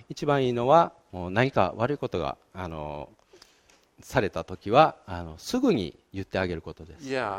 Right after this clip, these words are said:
Speaker 2: and then the-、they can relax. "Well, he didn't say anything, so it must be okay." You can relax.
Speaker 1: ええ、その方がもうリラックスして、そういう関係に。
Speaker 2: Yeah. Number two.
Speaker 1: えーと、二つ目。
Speaker 2: If you wanna correct someone, you need to just clearly say the problem.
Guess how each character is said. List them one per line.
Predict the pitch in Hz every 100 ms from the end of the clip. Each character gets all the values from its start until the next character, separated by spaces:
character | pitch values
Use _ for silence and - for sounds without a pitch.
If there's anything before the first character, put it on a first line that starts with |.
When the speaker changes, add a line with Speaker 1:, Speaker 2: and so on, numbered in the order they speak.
| -
Speaker 2:
and | 151 156 180
then | 233
the-、 | 202 160
they | 180
can | 180
relax. | 175 180 214 156 - 139
"Well, | 165 247 233
he | 156 151
didn't | 190 202
say | 202 214
anything, | 185 151 143
so | 143
it | 131
must | 139 -
be | 147 139
okay." | 147 170 151 92 87
You | 104
can |
relax. | 110 120 101 - - _ _ 113
Speaker 1:
え | 113 110 110
え、 | _ _ _
そ | - 202
の | 214
方 | 233 160
が | 170 170
も | 117 110 104
う |
リ | 101 135
ラ | 220
ッ |
ク | -
ス | 131 87
し | -
て、 | 87 76 - _ _ _ _
そ | - 98
う |
い | 92
う |
関 | - 104 85
係 | 87 82
に。 | 78 - _ _ _ - - 107
Speaker 2:
Yeah. | 107 101 80 _ -
Number | 139 220 277
two. | - 359 180 170 - _ _ _ _ _ - - -
Speaker 1:
え | 127
ー |
と、 | - 117
二 | - 185 185
つ | 185
目。 | 160 135 - _
Speaker 2:
If | 143 143
you | 175
wanna | 208 226
correct | - 190 226
someone, | - 160 131 143 165 170
you | 151 175 180
need | 208 254
to | 202
just | 147 175 - -
clearly | - 185 277 311 262 170 135
say | - 180 190 185
the |
problem. | 180 180 180 165 117 95